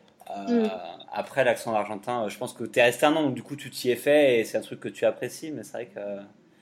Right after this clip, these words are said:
Speaker 2: Ouais, c'est vrai que j'ai, j'ai appris, au final, j'ai réappris l'espagnol ici.
Speaker 1: Ouais, bien sûr.
Speaker 2: Euh, clairement, moi, je suis habituée à cet accent et c'est vrai que quand il y a des, des, des étrangers, enfin,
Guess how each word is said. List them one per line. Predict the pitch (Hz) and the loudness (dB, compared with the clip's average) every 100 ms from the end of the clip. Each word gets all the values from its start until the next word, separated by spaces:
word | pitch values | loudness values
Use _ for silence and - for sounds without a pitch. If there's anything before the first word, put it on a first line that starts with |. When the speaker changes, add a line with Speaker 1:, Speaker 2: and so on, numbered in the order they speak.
| _ _ _ - | _ _ _ 0
Speaker 2:
Ouais, | 254 | 2
c'est | 254 | 4
vrai | 254 294 | 2 0
que | 277 | 0
j'ai, | 240 233 220 214 214 208 | 0 4 4 4 4 0
j'ai | 208 202 | 0 2
appris, | 208 214 - 285 | 2 -2 -4 -2
au | - | -2
final, | - 233 247 262 | -4 -2 -2 -2
j'ai | 185 185 | -4 -6
réappris | 202 240 233 - 240 226 190 190 | -4 -4 -6 -6 -4 -4 -6 -8
l'espagnol | 190 196 196 226 240 - | -8 -6 -2 0 0 -2
ici. | 214 - 233 214 | -10 -8 -8 -6
Speaker 1:
Ouais, | 110 110 | 0 0
bien | 95 | -2
sûr. | 92 - 98 92 _ _ _ - | -12 -12 -14 -16 _ _ _ -2
Speaker 2:
Euh, | 190 196 185 - - | 0 0 -4 -12 -6
clairement, | 208 202 226 | -4 -2 -2
moi, | 254 214 | -4 -4
je | - | -6
suis | 196 | -8
habituée | 185 202 | -8 -6
à | 208 | -6
cet | 208 190 185 | -6 -8 -8
accent | 180 247 262 269 | -6 -4 -2 -2
et | |
c'est | 214 190 | -2 -4
vrai | 202 | -4
que | 214 208 214 214 202 - | -6 -2 0 0 0 -6
quand | 190 | -8
il | |
y | 185 | -6
a | |
des, | 180 175 | -4 -4
des, | 175 175 170 165 | -2 -4 -6 -8
des | 165 160 | -8 -6
étrangers, | 175 - 190 185 196 | -6 -6 -8 -8 -10
enfin, | 190 | -12